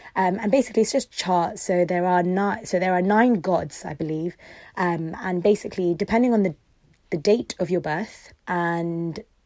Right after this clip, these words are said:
the time of your birth and where you were born, the stars have to align, and everybody's aligns differently.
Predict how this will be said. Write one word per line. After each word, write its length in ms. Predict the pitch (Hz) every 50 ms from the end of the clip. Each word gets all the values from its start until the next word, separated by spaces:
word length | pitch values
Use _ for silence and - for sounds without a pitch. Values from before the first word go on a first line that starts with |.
| _ -
the 120 | - 165
time 320 | - - 202 202 214 226
of 120 | 214 170 -
your 100 | 165 160
birth 440 | - 151 156 160 180 - - - - -
and 220 | 170 165 160 156
where 220 | 160 185 185 190 185
you 200 | 180 165 180 175
were 80 | 170
born, 560 | 151 - 196 190 170 156 - - - 190 190 - - - - - -
the 80 | 190
stars 480 | - - - - - 208 190 196 196 -
have 220 | - 190 190 -
to 200 | - 196 - -
align, 520 | 180 180 175 170 175 202 240 269 311 302 - _ - - - -
and 160 | - 190 185 - -
everybody's 680 | - 214 202 170 175 208 190 202 190 196 190 185 180 -
aligns 580 | 185 185 185 190 185 175 170 165 160 - -
differently. 560 | - 185 - - 185 185 175 - - - 170